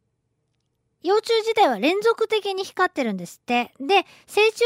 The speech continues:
になるとですね、ちょっとなんかハエっていう名前ですけど、どっちかって言ったらガガンボみたいな、あの、ほっそりした成虫になるそうですが、成虫になってもやっぱり断続的に光るということです。で、その光はですね、えっと、同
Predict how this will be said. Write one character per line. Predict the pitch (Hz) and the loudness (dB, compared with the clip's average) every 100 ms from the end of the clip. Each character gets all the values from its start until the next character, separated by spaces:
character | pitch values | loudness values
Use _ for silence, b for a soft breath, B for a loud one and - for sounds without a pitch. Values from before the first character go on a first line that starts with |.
| 453 | -2
に | 440 | 0
な | 453 466 | 0 0
る | |
と | 339 226 | -2 -6
で | 190 | -6
す | 220 | -4
ね、 | 240 254 | 0 0
ち | 370 | -2
ょ | |
っ | |
と | 381 | -4
な | 277 294 | -4 -4
ん | |
か | 247 | -4
ハ | - | 0
エ | 349 | 0
っ | |
て | 427 415 | 0 -2
い | |
う | 415 | -2
名 | 403 | -2
前 | 403 403 | -2 -2
で | 415 | -4
す | - | -6
け | 262 | -8
ど、 | 208 | -8
ど | 220 | -10
っ | |
ち | - - | -10 -4
か | |
っ | 392 | -4
て | - | -4
言 | |
っ | |
た | - 320 277 | -4 -2 0
ら | |
ガ | 302 | 0
ガ | 403 | 0
ン | |
ボ | 453 | -2
み | 302 247 | -4 -2
た | 247 | -4
い | 226 | -2
な、 | 240 269 233 B B | 0 0 -2 B B
あ | - | -4
の、 | 226 | -2
ほ | 226 | 0
っ | 302 | -2
そ | - | -2
り | 440 | -2
し | 415 | -2
た | - | -4
成 | 220 247 | -4 -4
虫 | 220 | -4
に | 233 | -2
な | 233 | -2
る | 240 | -2
そ | 220 | -4
う | 202 | -8
で | 190 | -8
す | - | -6
が、 | 240 262 | -2 0
成 | 247 381 | 0 -4
虫 | 440 | -2
に | 427 | -2
な | 440 | -2
っ | |
て | 440 | -2
も | 269 | -4
や | 220 | -2
っ | |
ぱ | 277 | -2
り | 226 | -2
断 | 220 247 | -2 -2
続 | 285 - | -4 -6
的 | 302 302 | -10 -8
に | 349 | -10
光 | 302 - 240 | -8 -4 -4
る | 202 | -4
と | 180 160 b b b b | -10 -18 b b b b
い | 226 | -6
う | |
こ | 226 | -4
と | 220 180 | -6 -8
で | 175 | -14
す。 | - | -6
で、 | 294 | -4
そ | 320 359 | -2 0
の | 403 | -2
光 | 392 - 403 427 | -2 0 0 0
は | 415 247 | -2 -2
で | |
す | 202 190 | -6 -8
ね、 | 190 202 202 185 _ B B B B B B B | -6 -4 -6 -10 _ B B B B B B B
え | 233 | -4
っ | 220 | -4
と、 | 226 | -4
同 | 220 | 0